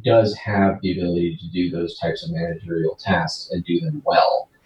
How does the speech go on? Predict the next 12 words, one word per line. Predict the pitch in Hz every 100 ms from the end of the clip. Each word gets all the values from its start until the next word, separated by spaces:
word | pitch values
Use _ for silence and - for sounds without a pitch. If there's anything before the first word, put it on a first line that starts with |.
| _
but | 101 101
you | 101
don't | 104 101 101 -
tie | 87 87
it | 80 - -
to | - 80 80 78 -
a | 78 -
paycheck. | 151 165 - - 82 - - _ _ _ _
You | 110 101
don't, | 101 - -
you | 85
know, | 78